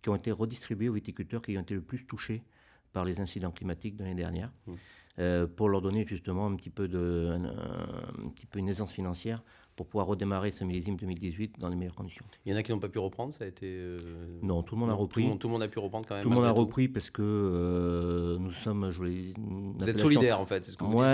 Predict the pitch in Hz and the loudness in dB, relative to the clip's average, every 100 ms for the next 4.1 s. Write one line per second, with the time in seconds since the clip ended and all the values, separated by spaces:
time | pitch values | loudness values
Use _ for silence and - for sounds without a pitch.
0 | 135 - 117 110 127 98 120 117 117 107 | 6 6 4 4 2 2 0 2 4 4
1 | 98 90 98 92 117 104 104 110 135 - | 2 0 -2 0 0 2 2 0 -2 -4
2 | - - - - - 95 120 123 - 107 | -10 -12 -20 -6 -2 4 4 4 4 4
3 | 101 98 120 110 98 95 98 98 87 87 | 4 2 0 0 0 -2 -4 -4 -4 -4